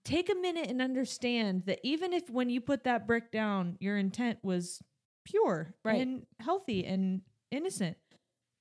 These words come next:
Speaker 1: that it, you know, might make it a little off balance.
Speaker 2: And again, what your intent was is not necessarily how, always how it's received.
Speaker 1: Right.
Speaker 2: Sorry, you have to think about that too. Your intent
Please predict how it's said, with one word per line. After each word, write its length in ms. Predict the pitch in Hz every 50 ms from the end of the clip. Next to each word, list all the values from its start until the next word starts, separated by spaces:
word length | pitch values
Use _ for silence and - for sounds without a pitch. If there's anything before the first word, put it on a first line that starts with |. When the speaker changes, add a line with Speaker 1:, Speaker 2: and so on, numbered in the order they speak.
| _ _ _ _
Speaker 1:
that 120 | - 247
it, 320 | 247 262 262 277 285 - -
you 140 | - 392 339
know, 260 | 254 233 254 403 - - _ _ _ _ _ _ _ _ _ _ _ _ _ _ _ _
might 160 | - 427 523 494 494
make 180 | 403 403 392
it 80 | 415 392 381 403 427 392
a 20 |
little 200 | 370 370 349 370
off 260 | 359 330 339 427 - -
balance. 440 | 381 440 539 415 240 165 - - -
Speaker 2:
And 160 | 262 269 302
again, 220 | 330 269 240 339 466 523 466 403 440 440 - _
what 360 | - - 214 208 277 339 -
your 240 | 233 233 254 277 320
intent 640 | 339 320 302 - 262 285 302 403 415 - - - - - _ _
was 440 | 349 381 453 480 480 494 508 - - -
is 140 | - 277 269
not 220 | 294 330 349 349 -
necessarily 540 | 311 320 - - - 294 294 294 285 285
how, 180 | 262 240 262 247 -
always 300 | - 226 240 247 254 233
how 180 | 240 226 226 233
it's 160 | 247 - -
received. 520 | 262 269 - 330 359 - - - - - - - _
Speaker 1:
Right. 120 | 185 170
Speaker 2:
Sorry, 400 | 165 262 302 330 262 180 156 175 -
you 160 | - 208 240
have 200 | 214 220 233 240 -
to 100 | 254 226
think 180 | - 240 233
about 240 | 226 196 196 185 185
that 200 | - 170 160 -
too. 240 | - - 202 165 180 - - - _ _ _
Your 260 | - 175 202 226 262
intent 460 | 294 294 285 - 269 254 247 247 233